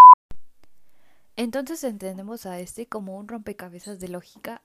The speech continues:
en el que el jugador tiene que completar una cuadrícula con números sin repetir ninguno. Esas cuadrículas son formadas por nueve celdas de ancho por nueve de largo.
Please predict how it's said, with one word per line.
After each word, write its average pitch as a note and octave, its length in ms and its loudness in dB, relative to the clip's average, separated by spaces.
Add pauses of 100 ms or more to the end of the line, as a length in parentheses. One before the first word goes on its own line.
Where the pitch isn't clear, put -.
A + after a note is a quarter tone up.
(100)
en F#3 100 -10
el F3 160 -12
que E3+ 80 -18
el F3 80 -18
jugador F3 400 -16
tiene G3 240 -14
que F#3 100 -16
completar E3 460 -16
una F#3 160 -18
cuadrícula E3+ 560 -14
con E3 160 -20
números F3 320 -16
sin E3 160 -20
repetir D#3 560 -20
ninguno. F#3 420 -14 (880)
Esas C#4+ 260 -6
cuadrículas C4 540 -12
son A#3 140 -16
formadas G3+ 440 -16
por F3 200 -20
nueve F3 260 -18
celdas F3+ 380 -20
de E3+ 100 -20
ancho F#3 300 -18
por E3 320 -20 (320)
nueve F#3 260 -14
de D#3+ 140 -18
largo. D#3 240 -20